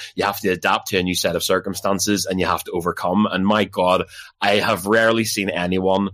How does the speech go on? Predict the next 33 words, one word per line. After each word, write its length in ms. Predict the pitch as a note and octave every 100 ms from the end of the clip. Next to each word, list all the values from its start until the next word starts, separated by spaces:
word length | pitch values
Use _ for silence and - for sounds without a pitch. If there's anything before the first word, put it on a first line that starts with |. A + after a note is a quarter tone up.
| - -
working 360 | G2+ - G2
so 260 | F2+ - A#2
hard 300 | F#2+ F2 F#2
and, 160 | F#2 D2+
and 160 | F2
so 300 | - G2+ G#2 -
outwardly 460 | F#2+ G2+ G2+ F#2+
so, 380 | E2+ - F2 G2+
wearing 280 | A#2 G#2+ A2+
it 60 | A2+
on 120 | F#2+
his 120 | F#2
sleeve. 400 | - F2 F#2 G2+ - -
He's 160 | G#2+ G#2
working 220 | G#2 G2+
so 200 | - G2
hard 240 | F2+ F2+
to 80 | F2
overcome 400 | F#2 E2+ - F2
his 140 | F2 -
current 240 | F2+ F2
set 180 | F2+ E2+
of 60 |
circumstances. 680 | - D#2 E2+ - F2 - F#2
But 220 | - G2 - - -
look, 180 | A#2 A2+
that 160 | B2 A#2+
aside, 380 | - F#2 G2 G2
the 60 |
Clan 280 | - F2+ F#2
game, 380 | A2 A2+ G#2+ -
uh, 280 | G2+ F#2 F#2 - - - _ _ _
we, 540 | A#2 A#2+ B2+ C3 -